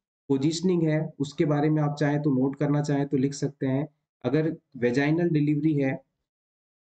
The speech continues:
vaginal delivery के समय ऐसी position दी जाती है। इसके अलावा किसी client में कोई rectal surgery हो रही है,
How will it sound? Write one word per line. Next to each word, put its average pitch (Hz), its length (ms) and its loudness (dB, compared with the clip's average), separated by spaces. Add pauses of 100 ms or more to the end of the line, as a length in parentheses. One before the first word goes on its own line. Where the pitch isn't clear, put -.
(120)
vaginal 147 500 2
delivery 147 420 2
के 160 120 0
समय 143 260 0
ऐसी 139 220 -2
position 139 480 0
दी 139 140 0
जाती 135 360 0
है। 139 240 -4 (640)
इसके 139 260 0
अलावा 156 640 0
किसी 156 240 0
client 147 360 2
में 151 240 2
कोई 143 340 2
rectal 123 380 0
surgery 139 400 0
हो 139 160 2
रही 127 180 2
है, 127 160 -2